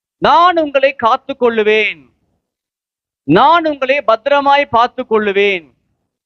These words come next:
நீங்க எதை குறிச்சு நீங்க பயப்படாதங்க. இப்பேற்பட்ட வார்த்தைகள் யாராவது நம்மை பார்த்து சொன்னா நமக்கு எவ்வளவு சந்தோஷமா இருக்கும்?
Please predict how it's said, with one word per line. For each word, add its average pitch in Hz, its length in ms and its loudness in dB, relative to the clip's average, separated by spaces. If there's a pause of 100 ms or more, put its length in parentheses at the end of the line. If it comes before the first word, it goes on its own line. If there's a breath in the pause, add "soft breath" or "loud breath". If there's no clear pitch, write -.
(260)
நீங்க 202 420 0
எதை 254 240 -4
குறிச்சு 247 320 -4
நீங்க 240 360 -2
பயப்படாதங்க. 175 1040 -2 (560)
இப்பேற்பட்ட 269 640 -2
வார்த்தைகள் 262 760 -2
யாராவது 247 600 0
நம்மை 240 240 -10
பார்த்து 220 360 -2
சொன்னா 202 260 -6
நமக்கு 190 300 -2
எவ்வளவு 175 180 -2
சந்தோஷமா 180 400 -2
இருக்கும்? 135 280 -8